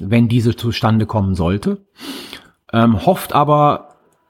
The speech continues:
insgeheim, dass, äh, dort die freie Schifffahrt auch weiterhin möglich ist. Und das war für uns der Ausgangspunkt zu sagen,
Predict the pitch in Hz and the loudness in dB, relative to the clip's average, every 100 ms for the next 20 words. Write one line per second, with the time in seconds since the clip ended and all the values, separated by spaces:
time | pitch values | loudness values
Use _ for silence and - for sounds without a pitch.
0 | _ 160 185 - 123 120 123 131 127 113 | _ 2 2 2 2 4 4 2 0 -2
1 | 117 - - 117 113 98 110 117 131 131 | -2 -4 -4 0 0 0 2 2 2 -2
2 | 123 120 - 107 104 - 139 135 117 - | -6 -6 -2 0 0 0 -2 0 -2 -2
3 | 92 85 92 117 120 101 107 104 90 110 | -4 -2 0 0 0 2 2 2 0 2
4 | 117 135 90 - - 127 - 110 110 - | 2 2 -2 -2 -2 -2 -2 -4 -2 -2
5 | 120 - 123 117 117 120 113 - 139 147 | -4 -4 -4 0 2 2 0 0 0 0
6 | 104 117 147 139 - 139 127 120 110 110 | 0 -2 0 -2 -2 -4 -2 0 2 2
7 | 113 120 | 2 0